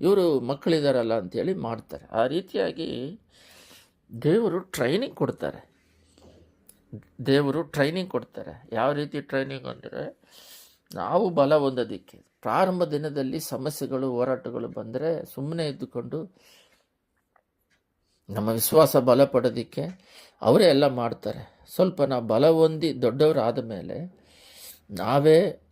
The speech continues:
ಹೋರಾಟ ಮಾಡಿ ಸೈತಾನನ ಅಧಿಕವಾದ ಪ್ರಾರ್ಥನೆ, ವಾಕ್ಯ ಭಾಗಗಳಿಂದ ನಾವೊಂದು ಜವಾಬ್ದಾರಿ ತಗೊಂಡು ಮಾಡಬೇಕಾಗಿದೆ.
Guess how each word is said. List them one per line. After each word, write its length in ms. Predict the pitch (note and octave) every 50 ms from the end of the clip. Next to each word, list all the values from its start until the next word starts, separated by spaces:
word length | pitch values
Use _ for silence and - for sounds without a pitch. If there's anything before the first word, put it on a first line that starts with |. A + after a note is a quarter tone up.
| - A#2
ಹೋರಾಟ 400 | A#2 A#2+ C3 C#3+ D3 C3+ C3+ -
ಮಾಡಿ 640 | C#3 A#2+ A#2+ A2+ G#2 F#2 F2 G#2+ A2+ F#3 G3 D#3 - - -
ಸೈತಾನನ 540 | - A2+ A#2+ - C3+ A#2+ A#2+ A#2 A2 G#2+ G2
ಅಧಿಕವಾದ 540 | G#2 A#2 C3 C3 - B2 A#2 A#2+ A#2+ A#2 G#2+
ಪ್ರಾರ್ಥನೆ, 680 | - - A2+ F#2 G2+ - - A#2+ A2 A2+ G#2+ G#2+ G#2+
ವಾಕ್ಯ 400 | F#2 F#2+ G2 A2 A2+ - - A#2
ಭಾಗಗಳಿಂದ 760 | - - F#2+ G#2 A2+ G#2 G2+ G2+ G2 G2+ F2+ - G2+ F#2 A#2+
ನಾವೊಂದು 560 | A#2+ G2+ G#2 G#2 A#2+ C3 B2+ B2+ A#2 G#2+ G2+
ಜವಾಬ್ದಾರಿ 580 | G2 - - G2 F#2+ A#2 C#3+ C3+ C3 B2+ B2
ತಗೊಂಡು 400 | A#2+ - - A2+ G2+ A#2+ C3 B2
ಮಾಡಬೇಕಾಗಿದೆ. 840 | A2 F#2+ F#2+ A2+ G#2+ A2 G2 - - E2 E2+ - - - _ _ _